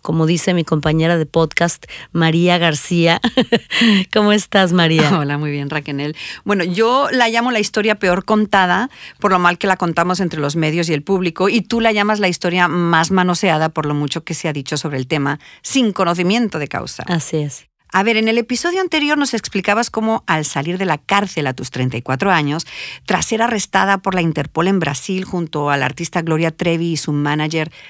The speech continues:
Speaker 2: Sergio Andrade, con quienes tú trabajabas, y tras ser exonerada de cargos tan serios como corrupción, rapto y violación de menores, sentiste nacer como persona,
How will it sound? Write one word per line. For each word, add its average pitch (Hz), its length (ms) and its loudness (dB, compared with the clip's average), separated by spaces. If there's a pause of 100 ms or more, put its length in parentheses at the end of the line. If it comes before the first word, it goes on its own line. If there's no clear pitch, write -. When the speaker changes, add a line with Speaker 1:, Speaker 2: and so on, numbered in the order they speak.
(100)
Speaker 2:
Sergio 196 380 -2
Andrade, 156 420 2
con 156 160 -2
quienes 135 240 -4
tú 143 100 -6
trabajabas, 139 640 0 (360)
y 247 140 -2
tras 240 240 -4
ser 320 200 -2
exonerada 247 600 0
de 247 100 -2
cargos 220 400 0
tan 254 320 0
serios 220 360 -2
como 180 300 -2
corrupción, 247 800 0
rapto 202 400 0
y 196 60 0
violación 165 480 0
de 240 80 0
menores, 185 420 0 (480)
sentiste 285 760 -2 (180)
nacer 175 640 -2
como 156 240 -2
persona, - 480 -6